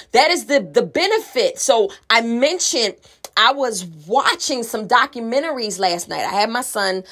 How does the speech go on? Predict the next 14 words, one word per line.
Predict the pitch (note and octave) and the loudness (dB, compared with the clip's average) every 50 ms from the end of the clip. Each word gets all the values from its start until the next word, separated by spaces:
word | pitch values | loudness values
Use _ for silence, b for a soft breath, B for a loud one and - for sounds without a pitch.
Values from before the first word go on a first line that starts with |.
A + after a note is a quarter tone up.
| B B B B B B | B B B B B B
hook | - C4 - | -2 0 2
up | A#3+ G#3 - | 2 0 0
his, | C4+ A3 G3 F#3+ - - - | 0 -2 -2 -2 -6 -6 -4
um, | F#3 F#3+ F3 E3 E3 D3+ - - - | -2 0 0 -2 -4 -8 -12 -16 -14
his | G3+ G#3 F#3 E3 | -12 -10 -6 -2
dad | G3 G3 G3 F#3+ F3 | 0 2 2 2 0
bought | F3 F3+ F#3 F3+ | 0 0 0 0
him | F#3 E3+ | 0 -4
a | E3+ E3+ | -6 -8
projector. | - - D#3 D3+ D#3 F3 F#3+ F3 E3+ - - D3 C#3 A2+ - E3+ - _ _ _ _ _ _ _ _ _ _ _ _ - - | -8 -10 -10 -8 -4 0 0 0 0 0 -4 -2 -2 -2 -2 -6 -12 _ _ _ _ _ _ _ _ _ _ _ _ -6 -2
And | G#3+ G3+ | 0 0
it's | G3 E3 F3+ | 2 2 4
really | G3 G#3 G#3 G3+ G3 | 4 4 4 4 0
cool | - - G#3 F3+ E3 E3 F3 E3+ | 0 2 4 4 4 2 -2 -4